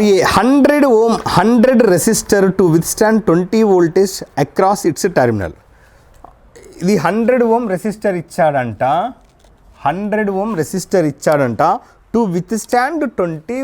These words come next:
voltage, to withstand twenty voltage across its terminals, what should be its power rating? యాక్చువల్‌గా ఇది సింపుల్గా చెప్పాలంటే ఇది క్వశ్చన్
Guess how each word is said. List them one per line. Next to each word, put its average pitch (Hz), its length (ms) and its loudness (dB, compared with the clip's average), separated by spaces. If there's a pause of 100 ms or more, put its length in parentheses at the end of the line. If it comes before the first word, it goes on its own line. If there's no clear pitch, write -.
voltage, 156 760 -4 (680)
to 170 80 -2 (100)
withstand 180 560 -4 (140)
twenty 151 340 -6 (120)
voltage 139 560 0 (360)
across 269 400 -6 (140)
its - 180 -10 (200)
terminals, 127 520 -2 (140)
what 202 300 0
should 151 200 -4 (120)
be 190 80 -2 (200)
its - 220 -14
power 147 280 -4
rating? 87 220 -18 (500)
యాక్చువల్‌గా 220 460 0 (340)
ఇది 208 160 -2 (500)
సింపుల్గా 254 340 -2
చెప్పాలంటే 196 500 -4
ఇది 202 160 -8
క్వశ్చన్ 196 260 -6